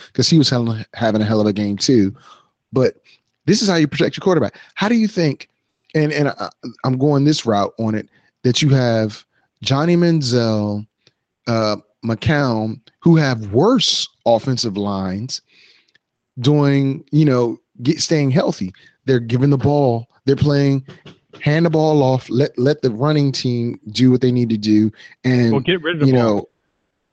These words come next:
Speaker 2: get
Speaker 1: well, they're
Speaker 2: rid of
Speaker 1: not,
Speaker 2: the ball.
Speaker 1: well, that's what I'm saying. Yeah, he has to get rid of the ball, but you shouldn't have him.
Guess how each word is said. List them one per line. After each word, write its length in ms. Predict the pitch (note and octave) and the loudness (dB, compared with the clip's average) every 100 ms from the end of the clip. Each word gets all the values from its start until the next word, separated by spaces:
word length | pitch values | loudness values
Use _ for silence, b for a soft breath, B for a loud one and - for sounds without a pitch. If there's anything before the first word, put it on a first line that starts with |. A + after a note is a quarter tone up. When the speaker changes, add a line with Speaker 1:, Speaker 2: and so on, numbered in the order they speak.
| _ _ C3+ | _ _ -6
Speaker 2:
get 80 | C#3 | 0
Speaker 1:
well, 80 | C#3+ | 4
they're 100 | D#3+ | 4
Speaker 2:
rid 60 | E3+ | 4
of 40 | |
Speaker 1:
not, 60 | E3 | 2
Speaker 2:
the 40 | - - | 0 -2
ball. 80 | |
Speaker 1:
well, 140 | C#3 C3+ | 0 2
that's 200 | D3+ - | 2 0
what 80 | C3 | -4
I'm 40 | |
saying. 200 | - B2+ - B B B B | -4 -8 -8 B B B B
Yeah, 180 | G3 F#3 | 0 2
he 320 | C#3 F3 F3+ | 2 4 4
has 220 | G3 F#3 | 2 0
to 40 | F#3 | 0
get 120 | D3+ | 2
rid 120 | D#3 | 2
of 80 | C3+ | 2
the 60 | |
ball, 320 | A#2+ D#3 D3 A2+ | 0 0 0 0
but 420 | G#2+ D#3+ C3+ - B B B B _ _ | -2 0 0 -4 B B B B _ _
you 140 | C#3 | -2
shouldn't 420 | C#3 G3 G3 D#3+ | 0 2 2 2
have 340 | B2+ E3+ E3+ D3+ | 2 2 0 0
him. 300 | C3+ B2 | 0 0